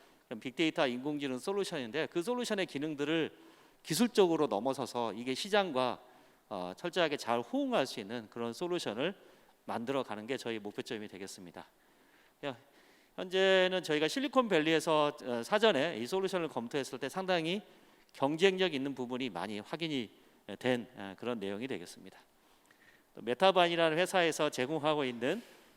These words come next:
그러한 인터페이스하고 그다음에 저희가 개발한 솔루션하고도, 어, 비교 분석을 해서 빅제미가 가지고 있는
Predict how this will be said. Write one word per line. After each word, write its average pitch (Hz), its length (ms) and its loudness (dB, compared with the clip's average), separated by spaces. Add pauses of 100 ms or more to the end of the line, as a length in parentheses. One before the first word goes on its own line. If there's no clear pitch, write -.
그러한 151 260 0
인터페이스하고 139 1700 0
그다음에 120 260 -2
저희가 131 400 2
개발한 135 520 2 (360)
솔루션하고도, 131 1120 0 (160)
어, 101 280 -2
비교 143 200 4
분석을 131 380 -4
해서 117 400 -4
빅제미가 135 400 -4
가지고 123 360 -2
있는 127 420 -6